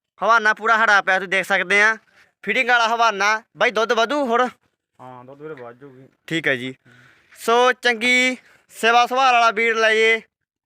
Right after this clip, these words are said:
Speaker 1: ਅੱਗੇ, ਕਿਲੋ ਦੋ ਕਿਲੋ ਦੁੱਧ ਬਾਰੇ ਆਰਾਮ ਨਾਲ ਵੱਧ ਜਾਣਾ।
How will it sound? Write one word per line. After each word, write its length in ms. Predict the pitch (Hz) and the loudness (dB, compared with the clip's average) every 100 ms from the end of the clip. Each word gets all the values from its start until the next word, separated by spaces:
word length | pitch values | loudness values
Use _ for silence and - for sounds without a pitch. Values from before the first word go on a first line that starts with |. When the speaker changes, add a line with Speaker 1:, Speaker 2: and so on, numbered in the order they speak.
| _ _ _ - | _ _ _ -6
Speaker 1:
ਅੱਗੇ, 420 | 202 190 220 220 _ _ | -4 0 0 -2 _ _
ਕਿਲੋ 260 | 247 247 269 | -6 0 2
ਦੋ 120 | 254 | 0
ਕਿਲੋ 140 | 247 240 | -2 -4
ਦੁੱਧ 160 | 240 | -2
ਬਾਰੇ 200 | 247 240 | 0 2
ਆਰਾਮ 320 | 220 214 233 | 2 2 0
ਨਾਲ 140 | 254 240 | 0 0
ਵੱਧ 200 | 180 190 | 0 -2
ਜਾਣਾ। 320 | 226 233 226 | -2 -2 -4